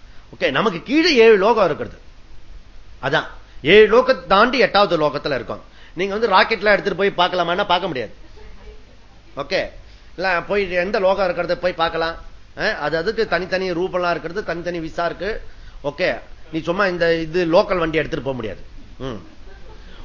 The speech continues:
உங்க ஜீப் எடுத்துட்டு இது, இது, இதுக்கே திபெத்துக்கே ஓட்டிட்டு போக முடியாது. நம்ம ஊர் ஜீப், ஜீப் இருக்க, அவன் வந்து லெப்ட்ல தான் ஓட்டணும். ஓகே, ஆ, டிரைவிங் இருக்க, அது dri-, செம டிரைவிங். ஓகே, அ-, நமக்கு வந்து எல்லாமே ஆப்போசிட்டா தெரியும்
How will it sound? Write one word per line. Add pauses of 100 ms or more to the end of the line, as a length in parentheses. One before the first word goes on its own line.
(120)
உங்க
ஜீப்
எடுத்துட்டு
இது,
இது,
இதுக்கே
திபெத்துக்கே
ஓட்டிட்டு
போக
முடியாது. (480)
நம்ம
ஊர்
ஜீப், (120)
ஜீப்
இருக்க, (420)
அவன்
வந்து
லெப்ட்ல
தான்
ஓட்டணும். (640)
ஓகே, (380)
ஆ, (880)
டிரைவிங்
இருக்க,
அது
dri-, (380)
செம
டிரைவிங். (380)
ஓகே,
அ-,
நமக்கு
வந்து
எல்லாமே
ஆப்போசிட்டா
தெரியும்